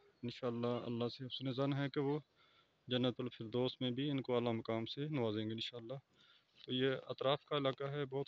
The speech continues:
खूबसूरत वैली है, जहाँ पे हमारे हीरो आराम कर रहे हैं। ये देखें, फ्रूट के दरख्त हैं माशाल्लाह, अखरोट है, सेब है, बाकी जो पहाड़ी इलाके में जितने भी फ्रूट होते हैं, ये अतराफ़ का इलाका है। तो बिल्कुल ये जन्नत की तरह का,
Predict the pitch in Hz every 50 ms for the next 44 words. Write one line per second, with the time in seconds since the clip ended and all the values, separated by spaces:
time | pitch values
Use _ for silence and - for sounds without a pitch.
0 | - - - 139 127 - - 139 135 135 123 123 123 127 127 123 131 131 127 117
1 | 127 123 131 - - 123 123 123 120 117 123 123 123 131 120 127 139 143 _ _
2 | _ _ _ _ _ _ _ _ _ _ _ - - 123 123 123 127 131 - -
3 | 127 131 127 120 131 127 127 127 131 127 127 127 120 120 120 - - - 127 120
4 | - - 127 127 127 117 - - 120 120 120 120 _ - - 107 117 123 120 120
5 | 117 117 - 127 120 117 117 117 - - - 123 123 120 - 123 123 117 117 113
6 | 113 - _ _ _ _ _ _ - - - 123 123 123 120 117 107 120 120 120
7 | 117 113 120 117 - - 143 131 131 - _ _ _ - - - _ _ _ -
8 | 127 123 - - 120 120 127 127 123 123 120 - - 127 123 117 110 - - 127
9 | 135 135 131 131 120 - - 131 127 120 131 131 117 - 131 127 120 131 131 139
10 | - - - - - - - - - - - - - _ _ _ _ _ _ _
11 | - - - 120 123 123 123 - 131 123 127 123 - - 147 135 127 127 120 -
12 | 127 123 131 131 127 123 _ _ _ _ - _ - - - _ - - 135 135
13 | 135 160 131 - 175 175 175 170 147 131 143 143 156 160 - - 165 147 - 147
14 | 151 147 139 - 143 143 139 139